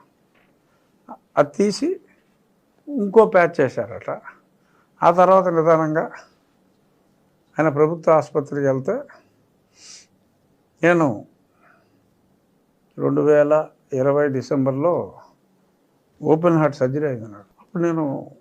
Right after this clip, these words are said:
నాకు మత్తు ఇచ్చే ముందు చూసా, నలుగురు ఐదుగురు ఉన్నారు,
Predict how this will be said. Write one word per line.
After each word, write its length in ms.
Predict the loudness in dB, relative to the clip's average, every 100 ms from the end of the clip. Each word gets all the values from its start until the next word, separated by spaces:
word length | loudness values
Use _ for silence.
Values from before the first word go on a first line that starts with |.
| _
నాకు 200 | -6 -4
మత్తు 300 | -2 -2 -2
ఇచ్చే 200 | -4 -4
ముందు 280 | -4 -4 -6
చూసా, 300 | -6 -6 -10 -16 _ _ _ _ _ _ _ _ _ _ _ _ _ _ _ _ _ _ _ _ -6
నలుగురు 360 | 2 4 4 4
ఐదుగురు 300 | 2 0 -2
ఉన్నారు, 280 | -4 -6